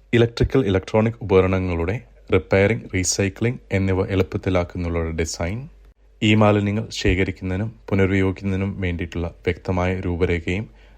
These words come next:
നിയമചട്ടക്കൂടും സ്ഥാപിച്ചെടുക്കുക, ഈ മാലിന്യ ശേഖരണത്തിനും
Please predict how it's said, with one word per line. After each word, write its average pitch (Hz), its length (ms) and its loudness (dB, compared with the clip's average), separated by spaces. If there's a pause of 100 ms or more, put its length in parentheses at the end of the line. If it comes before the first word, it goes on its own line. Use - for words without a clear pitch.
(140)
നിയമചട്ടക്കൂടും 92 920 0
സ്ഥാപിച്ചെടുക്കുക, 82 880 -4 (220)
ഈ 104 100 6
മാലിന്യ 104 480 4
ശേഖരണത്തിനും 92 720 -2